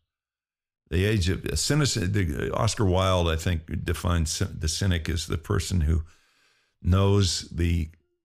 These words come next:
cost of everything and the value of nothing.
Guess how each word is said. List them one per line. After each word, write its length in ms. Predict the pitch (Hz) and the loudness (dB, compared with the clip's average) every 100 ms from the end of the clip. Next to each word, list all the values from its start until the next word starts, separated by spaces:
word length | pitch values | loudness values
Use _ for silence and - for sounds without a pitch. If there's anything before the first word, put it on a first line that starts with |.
| _ - | _ -8
cost 460 | - 113 92 - 98 | 0 2 2 0 2
of 140 | 87 | 2
everything 480 | 95 95 85 87 87 | 2 2 2 2 2
and 80 | 82 | 2
the 80 | |
value 520 | 73 78 82 82 78 73 | 0 0 0 2 2 0
of 100 | 67 | -4
nothing. 460 | 67 67 - - | -4 -4 -6 -10